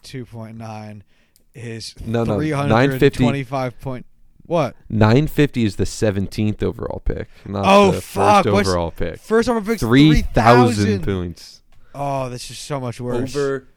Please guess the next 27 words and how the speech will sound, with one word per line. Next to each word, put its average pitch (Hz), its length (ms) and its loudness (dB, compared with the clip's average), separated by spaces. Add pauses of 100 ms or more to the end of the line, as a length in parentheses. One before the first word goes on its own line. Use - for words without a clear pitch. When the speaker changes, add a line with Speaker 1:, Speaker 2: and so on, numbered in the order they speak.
(120)
Speaker 2:
three 117 720 -6
thousand 101 960 -8
seventh 92 400 -10
round 90 260 -12
picks. - 460 -16 (380)
This 117 180 -8
chart 135 260 2
is 120 100 -4
not 113 220 2
perfect. - 480 -6
There's 101 200 -10
a 107 40 -10
reason 110 340 -8
why 95 200 -2
Speaker 1:
No, 208 80 4
no, 226 100 0
no. 220 60 2
It, 175 140 -2
Speaker 2:
it's 175 100 0
Speaker 1:
it, - 20 -2
it 175 40 -2
Speaker 2:
smarter 196 220 0
Speaker 1:
wouldn't 208 160 4
be 190 80 -2
Speaker 2:
teams. 165 80 0
Speaker 1:
over. 170 160 0
Th-, 165 160 -14